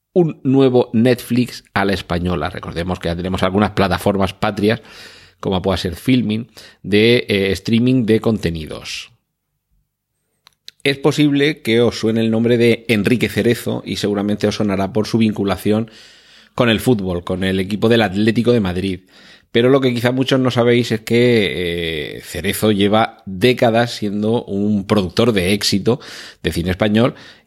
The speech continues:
y que en, en el catálogo de sus, tanto de las que ha, ha producido él como de las que luego la, la empresa que ha tenido ha ido gestionando,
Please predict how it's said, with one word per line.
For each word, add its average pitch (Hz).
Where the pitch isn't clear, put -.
y 104
que 92
en, 82
en 107
el 104
catálogo 113
de 98
sus, 98
tanto -
de 85
las 82
que 104
ha, 98
ha 85
producido 90
él 120
como 98
de 95
las 90
que 90
luego 92
la, 87
la 87
empresa 95
que 90
ha 87
tenido 107
ha -
ido 92
gestionando, 90